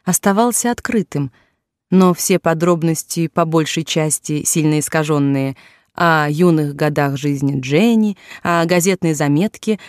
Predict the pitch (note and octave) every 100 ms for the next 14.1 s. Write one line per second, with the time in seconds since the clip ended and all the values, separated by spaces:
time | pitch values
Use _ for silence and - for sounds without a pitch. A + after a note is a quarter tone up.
0 | - F#3+ F3+ F#3+ F3 E3 E3 E3 - E3
1 | D#3 - D#3+ D#3 E3 D#3+ D#3 - D#3+ D#3+
2 | D#3+ D#3+ D#3+ D#3 D3+ - F3+ E3+ F3+ E3
3 | E3+ D#3+ D#3+ - E3 D#3+ D#3 D#3 D#3 D3+
4 | D#3 D#3 D3+ D3+ - D3+ D3 D3+ - D#3
5 | D3+ D3 D3 D3 D3 - - F3 F#3+ B3
6 | - F3+ D#3 D3+ D#3 D3 - D3 D3+ G#3+
7 | A3 - G#3+ G#3+ F#3+ F3+ F#3+ F#3 F3 -
8 | F3+ - E3+ E3 - - - F3 D#3 -
9 | E3 D#3+ E3+ - E3 E3 - D#3+ D#3+ D#3
10 | - - D#3 D#3 D#3 - D#3 C#3+ D3+ D3
11 | D3 D3 - D3+ D3+ D3+ _ _ _ -
12 | - C4+ - A3 G#3+ A3 G#3 - _ _
13 | F3+ A3+ - - D#3 C#3 C3 C3 C3 B2+
14 | B2